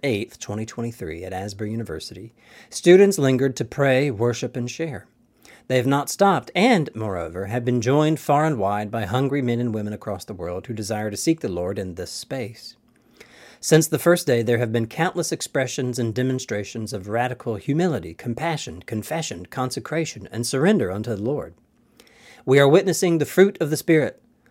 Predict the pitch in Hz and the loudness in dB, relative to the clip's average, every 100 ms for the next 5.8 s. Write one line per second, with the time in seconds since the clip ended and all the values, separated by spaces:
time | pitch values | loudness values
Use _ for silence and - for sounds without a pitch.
0 | _ 113 127 101 82 - 113 127 98 80 | _ -2 0 -2 -6 -8 -4 -2 -2 -8
1 | - - 185 113 - - 170 175 - 202 | -12 -4 -2 -2 -8 -4 0 0 -2 -10
2 | - - 170 170 95 - - - 117 123 | -14 -4 0 0 -2 -8 -16 -8 -2 2
3 | 156 151 95 92 - - 160 - 92 90 | 2 0 -6 -10 -4 2 2 0 -12 -12
4 | - - _ _ - 147 127 98 87 - | -16 -20 _ _ -6 -2 -2 -4 -8 -12
5 | - 117 113 95 104 92 123 98 | -8 -6 -6 -6 -8 -4 -4 -4